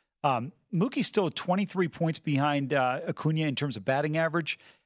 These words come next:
Uh, you look at every stat, run scored, hits, stolen bases. I mean, Ronald Acuna Junior's just right there in everything.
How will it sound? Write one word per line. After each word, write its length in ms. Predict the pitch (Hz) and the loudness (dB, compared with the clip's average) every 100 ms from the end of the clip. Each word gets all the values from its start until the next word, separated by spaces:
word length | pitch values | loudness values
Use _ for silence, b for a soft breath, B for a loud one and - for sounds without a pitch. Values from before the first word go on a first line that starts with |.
| B - | B -2
Uh, 140 | 131 | 0
you 200 | 262 190 | 0 0
look 120 | 311 226 | 0 0
at 80 | |
every 140 | 170 160 | 2 2
stat, 300 | - 170 120 | 2 2 2
run 180 | 143 185 | 0 0
scored, 380 | - 156 131 | 0 0 0
hits, 320 | 104 170 - - | 0 -2 0 -2
stolen 400 | - 170 190 127 | 0 0 0 0
bases. 480 | 147 170 - 127 | 0 2 0 0
I 60 | 143 | 0
mean, 140 | 139 | 0
Ronald 240 | 127 202 277 | 0 0 0
Acuna 300 | - 196 143 | 0 0 0
Junior's 560 | - 143 170 123 - - | 0 0 2 0 -2 -8
just 280 | 139 156 - | -4 -4 0
right 180 | 135 165 | -2 0
there 140 | 151 | 0
in 80 | 120 | 0
everything. 380 | 135 151 - 98 | 0 -2 -4 -12